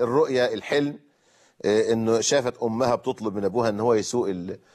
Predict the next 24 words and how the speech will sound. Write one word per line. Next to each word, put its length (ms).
وأبوها 300
ما 80
بيقدرش. 520
آه، 460
طبعًا 460
يعني 420
ليس 320
كل 280
ما 140
نراه 320
في 100
المنام 520
يكون 360
وحياً 380
من 180
عند 220
الله. 240
أنا 100
بقول 160
الكلام 320
ده 80
ليه؟ 120
لأن 220
إحنا 320